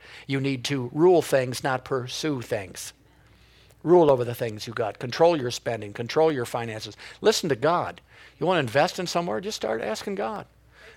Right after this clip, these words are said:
And you'll run into somebody, and somebody will say, "Hey, guess what? We're giving ten percent on your money right now." You say, "I'll take it." Praise God. That'll be good. But we gotta be led by the Spirit of God, and we gotta do it. We can't come into bondage to anything in our life. Our feelings, our emotions, unforgiveness, offense,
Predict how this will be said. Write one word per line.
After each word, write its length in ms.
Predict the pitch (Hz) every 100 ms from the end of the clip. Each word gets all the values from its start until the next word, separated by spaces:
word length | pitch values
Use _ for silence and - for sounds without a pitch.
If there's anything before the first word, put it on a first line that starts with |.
| -
And 80 | 123
you'll 160 | 170 156
run 160 | 170
into 180 | 175 165
somebody, 440 | - 170 180 185 147
and 120 | 123
somebody 220 | 160 160
will 40 |
say, 140 | 151 170
"Hey, 480 | 254 302 233 170 143
guess 260 | 196 233
what? 280 | 254 277 220
We're 100 | 240
giving 280 | 240 208 190
ten 220 | 226 247
percent 400 | 240 226 269 294
on 140 | 220
your 80 | 220
money 260 | 233 262 262
right 200 | 175 -
now." 120 | 143
You 120 | 131
say, 160 | - -
"I'll 80 | 185
take 240 | - -
it." 160 | - - _
Praise 260 | - - -
God. 200 | - -
That'll 140 | -
be 120 | -
good. 160 | - - _ _ _ _ - - - -
But 140 | 147
we 80 | 139
gotta 160 | 147
be 80 | 139
led 180 | 139 135
by 120 | 135
the 100 | 127
Spirit 300 | - 151 131
of 100 | 120
God, 140 | 127 123
and 100 | 123
we 80 |
gotta 220 | 120 120 117
do 80 |
it. 100 | 127
We 80 | 127
can't 320 | - 185 180
come 140 | - 165
into 160 | 151
bondage 400 | 139 143 143 131
to 240 | - 120 - _
anything 680 | 165 156 117 - 113 90 - -
in 140 | 117
our 120 | 104
life. 240 | 101 95 -
Our 80 |
feelings, 480 | - 175 170 160 151 - - -
our 140 | 117
emotions, 540 | 107 135 160 - 151 -
unforgiveness, 680 | 113 107 101 160 156 147
offense, 600 | - - - 156 151 -